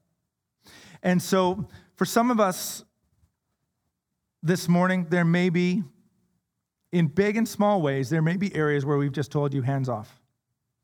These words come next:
And it's been even easier during covid for those places to grow in the dark. And so where,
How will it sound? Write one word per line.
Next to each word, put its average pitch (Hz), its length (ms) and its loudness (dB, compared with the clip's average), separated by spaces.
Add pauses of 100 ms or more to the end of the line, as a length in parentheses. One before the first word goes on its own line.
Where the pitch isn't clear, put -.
(280)
And 185 140 2
it's 185 100 0
been 202 180 2
even 226 240 2
easier 202 400 2
during 170 340 2
covid 151 540 -2 (220)
for 175 120 0
those 175 240 2
places 165 440 -2
to - 80 -4
grow 139 440 -2
in 135 180 -6
the 120 80 -2
dark. 117 420 -8 (1700)
And 180 140 2
so 180 220 2
where, 170 240 2